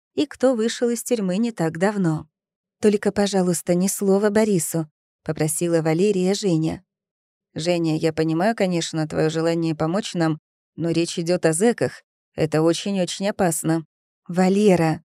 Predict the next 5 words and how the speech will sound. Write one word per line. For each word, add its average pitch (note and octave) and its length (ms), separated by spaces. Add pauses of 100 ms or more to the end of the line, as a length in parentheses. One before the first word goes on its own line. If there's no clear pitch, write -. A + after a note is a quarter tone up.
(200)
«Хорошо, E3 540
я F#3 160
постараюсь F3+ 580
что-нибудь F3 540
узнать, E3+ 360